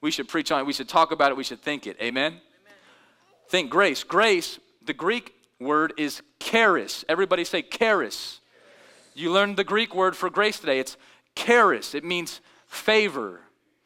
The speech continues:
gift, benefit. When you attach grace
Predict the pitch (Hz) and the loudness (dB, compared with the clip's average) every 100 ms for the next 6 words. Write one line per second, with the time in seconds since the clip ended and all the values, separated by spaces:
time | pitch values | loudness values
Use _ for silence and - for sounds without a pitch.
0 | _ _ _ _ _ 113 196 196 127 - | _ _ _ _ _ 0 4 4 2 -6
1 | - - _ _ _ _ _ _ _ _ | -18 -20 _ _ _ _ _ _ _ _
2 | _ _ 127 131 190 185 - 120 101 123 | _ _ _ 2 4 2 -2 -6 -6 -6
3 | 160 170 160 143 190 170 - - 156 214 | -6 -2 -2 0 2 0 -2 -6 0 2
4 | 196 170 - - | 4 0 -4 -14